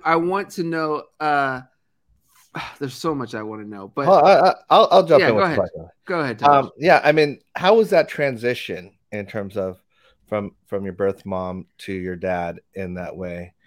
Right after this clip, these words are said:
Speaker 2: Was he already in your life a lot in that way? And so it was, it was an easier transition than, you know, um, yeah,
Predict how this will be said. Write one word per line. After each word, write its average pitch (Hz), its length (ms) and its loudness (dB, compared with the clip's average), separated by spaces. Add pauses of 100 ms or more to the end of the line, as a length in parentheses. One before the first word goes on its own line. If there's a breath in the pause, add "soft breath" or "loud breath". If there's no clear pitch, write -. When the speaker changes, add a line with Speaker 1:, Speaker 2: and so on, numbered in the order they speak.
(280 soft breath)
Speaker 2:
Was 110 160 0
he 120 100 2
already 117 880 0
in 123 360 -8
your 117 140 -4
life 117 540 -6 (280)
a 117 80 -4
lot 120 360 -6 (460)
in 117 140 -12
that 117 160 -8
way? 123 320 -10
And 104 280 -14
so 110 200 -4
it - 20 -8
was, 107 140 -6
it 107 120 -10
was 104 220 -8
an 101 220 -10
easier 107 400 -10
transition 110 720 -10
than, 95 240 -12 (460 soft breath)
you 92 140 -12
know, 85 300 -16
um, 85 300 -18 (440)
yeah, - 180 -12